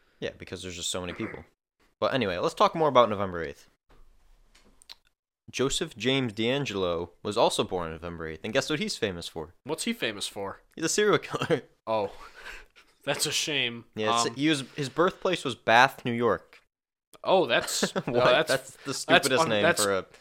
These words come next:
Speaker 2: uncomfortable.
Speaker 1: I've ever heard.
Speaker 2: Um, fun fact about November eighth, uh, Ted Bundy claimed his ver-, first victim on November eighth.
Speaker 1: I was gonna guess this guy was from Ohio 'cause every serial killer seems to be in Ohio. It just, like,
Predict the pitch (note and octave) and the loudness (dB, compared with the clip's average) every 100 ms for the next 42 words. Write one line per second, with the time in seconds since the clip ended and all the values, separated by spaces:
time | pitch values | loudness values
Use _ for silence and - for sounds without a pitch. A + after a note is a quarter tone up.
0 | - D3 - A#2 - A2+ G2+ F2 F2 F2 | -10 -6 -2 -2 0 2 2 2 -2 -6
1 | E2+ E2+ D#2+ - _ C3+ C#3 C#3 C3 _ | -6 -8 -10 -20 _ -2 -2 -2 -10 _
2 | _ _ _ - F3+ F3 A3 G3 D3 B2+ | _ _ _ -2 -2 2 0 2 -2 -2
3 | B2+ A#2+ A2+ A2 A2 C#3+ - _ _ _ | -4 -6 -6 -4 -4 -6 -8 _ _ _
4 | _ _ _ _ C#3+ B2 A#2 - C3+ C3+ | _ _ _ _ -12 -6 -6 -6 -8 -6
5 | D3+ D#3+ C#3 D#3+ D#3 D#3 D3 C3+ E3 - | -6 -6 -6 -6 -8 -8 -12 -6 -8 -8
6 | - F#3 F3+ - A#3 C#3 G#2+ G2+ G#2 A#2 | -10 -8 -8 -8 -8 -8 -10 -14 -10 -10
7 | G#2 G2 G2 - _ _ _ _ _ A2 | -10 -12 -14 -18 _ _ _ _ _ -2
8 | C#3 E3+ C#3 A2 A2+ - - - G#2 - | -2 0 0 2 0 -2 -10 -10 -8 -2
9 | G#2 G2+ - F#2+ G2+ F2 E2+ F2 F#2 F2+ | 0 0 -4 -8 -6 -4 -2 -2 -4 -6
10 | F2+ - - F#2 G2 - A2 G2+ A#2 G#2+ | -10 -8 -10 -6 -6 -6 -6 -2 0 0
11 | G2+ A#2+ G2 G#2 G#2+ G#2+ G#2+ G#2+ G#2+ A#2+ | -2 -6 -6 -4 -2 0 2 2 0 -2
12 | A2+ C3 - C3+ | -2 -4 -2 -4